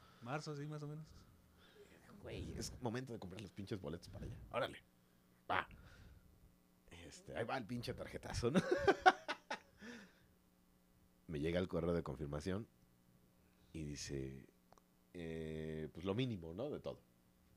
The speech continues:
Speaker 2: "Ah, pues ya chingamos esta madre, no pesa nada, güey".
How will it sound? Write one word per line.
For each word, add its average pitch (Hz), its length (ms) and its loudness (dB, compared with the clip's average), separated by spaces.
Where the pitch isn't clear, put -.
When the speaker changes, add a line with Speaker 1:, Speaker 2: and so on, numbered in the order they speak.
Speaker 2:
"Ah, 240 160 -12
pues 113 140 -14
ya 90 100 -10
chingamos 65 460 -14
esta - 260 -20
madre, 62 260 -16
no 62 100 -16
pesa 85 260 -10
nada, - 420 -18
güey". 143 280 -18